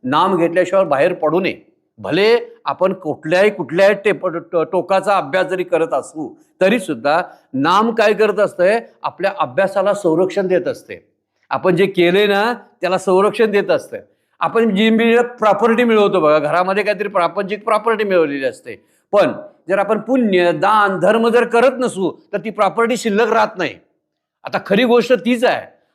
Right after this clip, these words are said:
आपला जर तात्विक चिंतनाचा अभ्यास आपल्यामध्ये शिल्लक, शिल्लक राहावा असं जर वाटत असेल तर,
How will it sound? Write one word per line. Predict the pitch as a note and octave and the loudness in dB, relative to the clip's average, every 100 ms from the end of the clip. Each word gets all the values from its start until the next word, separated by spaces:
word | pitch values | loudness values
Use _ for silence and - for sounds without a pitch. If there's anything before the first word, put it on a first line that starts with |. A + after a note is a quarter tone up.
| _ | _
आपला | D#3 D#3 G3+ | -6 0 0
जर | G3 G3+ | 2 0
तात्विक | G3+ F#3+ - G3+ C4 | 0 -2 -2 0 -2
चिंतनाचा | C4 A3+ A#3 A3+ G#3+ G#3 | 0 0 2 0 0 0
अभ्यास | F3+ C#3+ G3 G3 | 0 0 0 0
आपल्यामध्ये | F3+ E3+ F3+ F3 F3 | -2 0 0 0 -2
शिल्लक, | - D#3+ G3 - - | -2 0 -2 -4 -10
शिल्लक | G3+ C4+ - | 0 0 2
राहावा | D3+ C3 A#2 - _ - | 0 0 -2 -4 _ -14
असं | D#3 | -8
जर | G#3 G3 | -4 0
वाटत | E3 D3 G3+ | 0 0 -2
असेल | G3 E3 C#3 | -2 -2 0
तर, | G#3 | 0